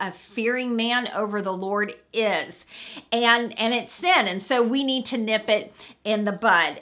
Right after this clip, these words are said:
Because when a narcissist, um, apologizes, a lot of times they don't really mean it.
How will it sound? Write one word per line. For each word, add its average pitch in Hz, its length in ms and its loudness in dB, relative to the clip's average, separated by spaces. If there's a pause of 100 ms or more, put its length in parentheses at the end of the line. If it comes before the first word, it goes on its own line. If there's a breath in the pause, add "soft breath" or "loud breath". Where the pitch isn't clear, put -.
(140)
Because 254 440 2
when 330 420 2
a 233 120 0
narcissist, 233 1160 0 (400 loud breath)
um, 214 340 2
apologizes, 196 1400 2 (300 loud breath)
a 247 80 2
lot 277 340 6
of 311 80 -2
times 277 460 0
they 214 200 0
don't 226 640 2
really 202 420 0
mean 214 280 0
it. 180 220 -6